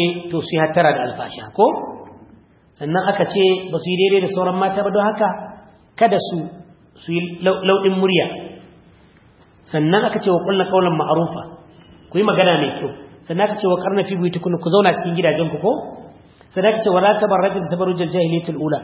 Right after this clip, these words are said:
kada ku yi tsiraici. Sannan aka ce, "Wa aqimna salata," ku tsaye da sallah. "Wa atina zakata," ku ba da zakka. "Wa atina Allaha wa rasula,"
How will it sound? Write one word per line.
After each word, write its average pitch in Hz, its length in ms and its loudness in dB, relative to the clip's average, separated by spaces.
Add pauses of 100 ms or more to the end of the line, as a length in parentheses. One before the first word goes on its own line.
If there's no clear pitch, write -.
(300)
kada 220 280 2
ku 190 60 -2
yi 190 100 -2
tsiraici. 190 460 0 (420)
Sannan 202 240 0
aka - 80 -4
ce, 214 80 2
"Wa 202 160 8
aqimna 208 240 -2
salata," 185 320 0
ku - 100 -10
tsaye 180 160 -4
da 180 140 0
sallah. 175 260 -2 (540)
"Wa 190 160 6
atina 208 320 0
zakata," 202 320 0
ku 180 160 -10
ba 185 80 4
da 175 80 -2
zakka. 156 280 -4 (360)
"Wa 208 140 4 (100)
atina 208 260 2
Allaha 190 440 4 (720)
wa 175 80 2
rasula," 123 400 -8